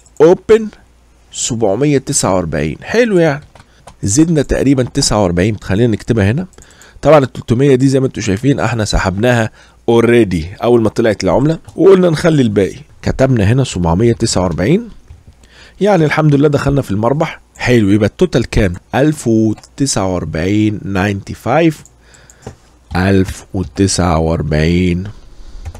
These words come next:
بوينت ناينتي فايف. هو ده اللي احنا توصلنا له الآن بعد كام يوم؟ خمس أيام تقريبًا بالانتظار. طبعًا المجال ده عايز تقعد تصبر بقى. في ناس عندهم دايموند هاندز.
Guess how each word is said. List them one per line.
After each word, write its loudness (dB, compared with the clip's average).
بوينت 2
ناينتي -2
فايف. 0
هو 2
ده 4
اللي 2
احنا -2
توصلنا -2
له 0
الآن -2
بعد 0
كام 0
يوم؟ -6
خمس -4
أيام 0
تقريبًا 0
بالانتظار. 2
طبعًا 0
المجال 0
ده 0
عايز 0
تقعد 0
تصبر -4
بقى. -2
في 0
ناس -2
عندهم 0
دايموند -2
هاندز. -4